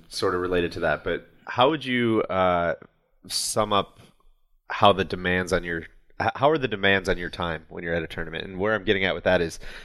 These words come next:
I think everybody likes to say, "Oh, the Euro-, you know, the European Tour gets these guys because, you know, they're blah, blah, blah. They're paying them appearance fees. They're doing this." The P G A Tour, all these guys would say no to these kinds of videos. They just don't have time, blah, blah, blah. So I'm curious how the demands on your time are,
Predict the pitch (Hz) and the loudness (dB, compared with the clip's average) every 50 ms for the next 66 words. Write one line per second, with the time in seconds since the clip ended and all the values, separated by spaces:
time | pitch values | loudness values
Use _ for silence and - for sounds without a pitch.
0 | - _ - 107 113 139 135 127 120 110 110 110 104 104 98 - - - - 101 | -14 _ -4 0 2 4 4 4 4 4 2 2 2 2 0 -2 -6 -2 2 4
1 | 98 92 98 95 92 92 85 87 104 104 98 98 - - - 101 90 107 104 101 | 4 4 4 2 0 -4 -2 2 4 4 2 2 -2 -12 -20 -16 -8 -4 -2 0
2 | 92 90 87 90 90 104 107 95 - 110 101 90 - 104 104 101 87 101 92 - | 0 0 -2 0 2 4 4 4 2 -2 -4 -2 0 0 0 2 2 0 -2 -2
3 | - 95 90 82 - 98 92 95 95 92 95 90 - - - - - 98 87 85 | -4 -6 -6 -2 0 2 2 4 4 2 2 -2 -6 -8 -10 -6 -2 -2 -2 -2
4 | 85 82 - - - - - - - 98 95 87 87 90 87 85 90 87 85 80 | -2 -4 -4 -4 -6 -6 -10 -12 -8 -6 -6 -4 -4 -2 0 2 2 2 0 -2
5 | - - - 85 78 - - - - 98 98 98 92 92 85 92 90 90 87 82 | -6 -14 -14 -16 -16 -16 -16 -8 -2 0 0 2 2 0 0 2 2 2 2 0
6 | 82 76 - - 113 104 95 92 92 85 - - 120 110 101 92 - - 101 95 | -4 -4 0 2 2 2 2 0 -4 -6 -2 0 0 0 0 -2 -4 -4 -4 -4
7 | 92 87 92 82 107 101 98 98 101 95 - - - - - - - - - - | -2 -4 -4 -2 -2 -4 -2 0 0 -2 -2 -4 -8 -12 -14 -16 -12 -8 -6 -2
8 | - 123 110 117 110 - - 117 117 113 110 107 95 110 107 104 98 85 107 98 | 0 2 2 2 0 0 -2 -2 0 2 2 2 2 0 0 -2 -2 2 2 2
9 | 95 87 92 90 - - 101 92 98 101 101 98 95 98 90 95 90 - - 107 | 2 2 -2 -4 -2 0 0 0 2 2 2 4 2 2 0 -2 -4 -2 -2 -2
10 | 98 90 92 80 92 98 92 92 95 95 92 82 95 92 87 87 - - 95 82 | -2 -2 -4 0 0 0 2 4 4 2 2 2 0 -2 -2 -4 -4 -4 -4 -2
11 | 92 87 - - 98 92 92 87 85 82 80 82 82 80 - 80 78 - - - | -4 -4 -4 -4 -4 -4 -4 -2 -2 -2 0 0 -2 0 0 0 -2 -2 -2 -4
12 | 90 87 - - - - - - - - - - - 101 107 - - 143 139 127 | -4 -4 -4 -8 -14 -16 -16 -16 -18 -18 -14 -6 -4 -4 -4 0 0 0 0 0
13 | 107 117 123 120 107 104 98 - 107 101 104 107 104 98 101 98 92 95 92 - | 0 2 2 2 2 2 0 -2 0 0 2 0 2 2 0 0 0 -2 -4 -2
14 | - 98 98 95 90 90 87 87 82 80 | 0 0 2 2 0 0 -2 -2 -4 -4